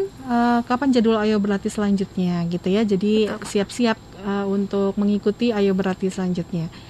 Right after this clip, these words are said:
Speaker 1: Baik, Kak, tadi kita membahas sampai dengan, eh, tahap final. Tadi sudah sampai Ayo Berlatih, kemudian untuk ke babak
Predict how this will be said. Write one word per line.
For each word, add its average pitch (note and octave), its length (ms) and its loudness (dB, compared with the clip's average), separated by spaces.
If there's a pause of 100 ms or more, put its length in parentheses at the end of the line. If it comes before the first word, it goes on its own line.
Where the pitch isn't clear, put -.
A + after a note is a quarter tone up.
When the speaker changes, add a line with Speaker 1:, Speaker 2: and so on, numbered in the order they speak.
(280)
Speaker 1:
Baik, A#3+ 340 4
Kak, G#3+ 160 0
tadi A#3+ 240 4
kita C4 560 2
membahas A3+ 480 6
sampai A3+ 720 4
dengan, A3 480 6
eh, G3+ 420 4 (140)
tahap A3 240 2
final. F#3+ 400 6 (560)
Tadi G#3+ 220 4
sudah G3+ 240 2
sampai G3 340 0
Ayo G3 80 4
Berlatih, G3 460 2
kemudian A#3 640 4
untuk A#3 400 0
ke A3+ 80 2
babak G#3+ 260 2